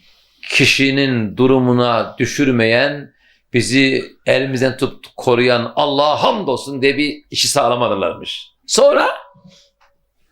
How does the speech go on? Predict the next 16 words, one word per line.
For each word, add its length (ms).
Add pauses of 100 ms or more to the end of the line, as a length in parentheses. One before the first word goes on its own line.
(420)
bir 140
gün, 440 (760)
"Allah'ım 680 (260)
o 160
ayağa 420
kayan 420
kardeşimizi 680
de 240 (760)
rahmetinle 720
tut, 280
elinden 440
çıkart." 400
derlermiş. 600 (1080)
Allah 440
belanı. 600 (200)
Hı. 260